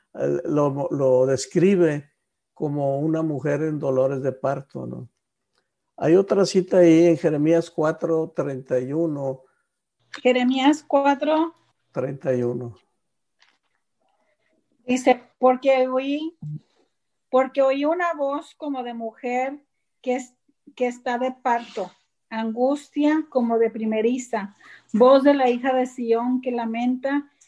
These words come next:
Speaker 2: y extiende sus manos, diciendo, 'Ay de mí, que mi alma desmaya a causa de los asesinos.'"
Speaker 1: Ok, entonces viene, es-, está hablando del pueblo, ¿verdad? Está
Speaker 2: Sí.
Speaker 1: hablando del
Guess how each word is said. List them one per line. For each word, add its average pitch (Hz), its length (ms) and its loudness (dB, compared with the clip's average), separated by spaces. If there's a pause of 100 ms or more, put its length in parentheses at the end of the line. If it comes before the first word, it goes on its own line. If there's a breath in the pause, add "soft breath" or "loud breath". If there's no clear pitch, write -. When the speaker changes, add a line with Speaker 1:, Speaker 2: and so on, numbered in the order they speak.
(160 soft breath)
Speaker 2:
y 240 120 2
extiende 254 580 -2
sus 233 280 -8
manos, 220 640 -8 (400)
diciendo, 233 600 2
'Ay 262 680 0 (480)
de 233 200 -2
mí, 226 420 -6 (420)
que 240 160 2
mi 233 120 -2
alma 247 300 -2
desmaya 240 600 -2
a 233 80 -10
causa 240 420 -4
de 233 80 -6
los 214 320 -8 (140)
asesinos.'" 208 960 -8 (340)
Speaker 1:
Ok, 117 200 -6
entonces 123 580 -4
viene, 143 520 -2
es-, 139 180 -10
está 143 240 -8
hablando 156 400 2
del 135 160 0
pueblo, 139 460 0
¿verdad? 123 240 -10 (1040)
Está - 180 -14
Speaker 2:
Sí. 127 120 4
Speaker 1:
hablando 135 380 -2
del 123 120 -2